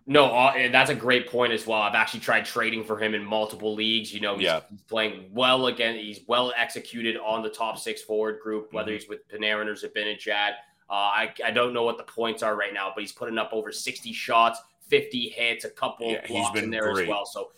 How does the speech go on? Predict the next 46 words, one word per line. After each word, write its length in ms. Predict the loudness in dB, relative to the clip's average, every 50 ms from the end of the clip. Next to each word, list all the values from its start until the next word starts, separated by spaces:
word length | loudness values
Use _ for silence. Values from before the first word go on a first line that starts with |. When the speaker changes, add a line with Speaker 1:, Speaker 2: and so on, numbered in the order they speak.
| _ _ _ _
Speaker 1:
he 180 | -2 -2 0
just 280 | 4 4 2 2 2 -2
pretty 200 | -2 0 2 2
much 240 | 2 2 0 0 0
does 160 | -2 -2 -2
all 240 | 0 2 2 2 2
the 60 | 0
peripheral 720 | -2 -8 -8 -6 -4 -4 -4 -4 -8 -10 -10 -10 -10 -8
categories 640 | -4 -2 -2 0 -2 -2 -6 -6 -8 -8 -8 -8 -10
that 120 | -14 -18
you 60 | -16
could 140 | -12 -8 -6
ever 180 | -6 -6 -6 -6 -4
ask 260 | -2 -2 -2 -2 -4
for. 300 | -8 -10 -8 -6 -6 -6
Speaker 2:
Mm-hmm. 60 | -6 -6
Speaker 1:
For 80 | -6
me, 560 | -4 0 2 4 6 6 4 4 0 -4 -10 _ _ _ _ _ _ _ _ 2
I'm 160 | 4 4 4
jumping 320 | 4 2 2 2 2 2
up 140 | 2 2 2
to 100 | 0 -8
the 120 | -8 -8 -4 -2
eighth 300 | 0 0 0 0 0 0
round 300 | 0 0 0 -2 -4 -6
here, 220 | -10 -10 -6 -6
I 60 | -6
believe 300 | -6 -6 -10 -12 -10 -8
it 80 | -6 -2
is. 100 | 0 2 2 2
Speaker 2:
Okay. 60 | 0 -6 _ _ _ _ _ _ 4
Speaker 1:
I 140 | 6 8
ended 200 | 8 8 6 4
up 100 | 2 2
drafting 640 | 2 4 6 8 6 6 4 2 -2 0 0 -2 -4 -6
Brayden 480 | -4 0 2 4 4 4 2 -2 -2 -6
Point, 460 | -6 -4 -2 0 0 -2 -4 -8 -14 _ _ _ _ _ _ _ -4
eighty-sixth 540 | -4 -2 -2 -2 -4 -4 -2 -2 -2 -2 -4
Speaker 2:
Mm. 40 | -6
Speaker 1:
overall. 520 | -4 -4 -4 -2 -2 0 0 0 0 -2 -2
And 100 | 0 0
I'm 140 | 2 4
not 180 | 4 4 2 2
saying 320 | 0 0 2 2 2 2
that 140 | 2 2 4
I 260 | 4 2 0 -2 -6